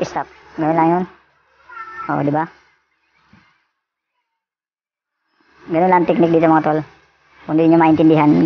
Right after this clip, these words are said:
bumilang lang kayo, mga tol. Kasi ako, hindi ko rin minsan naintindihan. Pero mins-, pagka may wild, lima, lampas sa lima yung wild,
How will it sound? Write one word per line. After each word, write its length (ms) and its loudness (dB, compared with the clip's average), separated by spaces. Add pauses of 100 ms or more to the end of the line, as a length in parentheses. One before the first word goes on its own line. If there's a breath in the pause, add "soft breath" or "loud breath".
bumilang 480 4
lang 80 2
kayo, 160 2
mga 200 0
tol. 140 2 (220)
Kasi 120 -4
ako, 120 0
hindi 160 2
ko 80 2
rin 160 4
minsan 160 2
naintindihan. 560 0 (1200)
Pero 160 0
mins-, 280 0
pagka 280 0
may 120 2
wild, 320 0 (1080)
lima, 360 0
lampas 240 -2
sa 80 0
lima 200 2
yung 180 0 (920)
wild, 240 -4